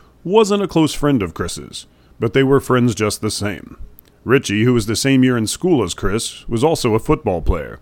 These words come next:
At six three and two hundred and ninety-five pounds, Richie was one of the better linemen in the country. After graduation from Leon, he went on to play for U C L A.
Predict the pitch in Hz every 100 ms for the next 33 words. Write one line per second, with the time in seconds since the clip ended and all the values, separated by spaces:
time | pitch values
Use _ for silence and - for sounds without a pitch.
0 | _ _ - 95 95 - 120 - 127 131
1 | 110 95 127 113 120 110 101 104 107 104
2 | 95 90 85 - 127 95 107 110 - -
3 | - - 131 123 127 127 127 131 120 120
4 | 117 123 120 110 107 101 107 110 123 123
5 | - - - - _ _ - 90 98 117
6 | 101 110 107 117 113 127 120 123 123 156
7 | 98 87 110 87 110 113 101 117 113 104
8 | 95 95 120 113 92 - 87 82 87 101
9 | -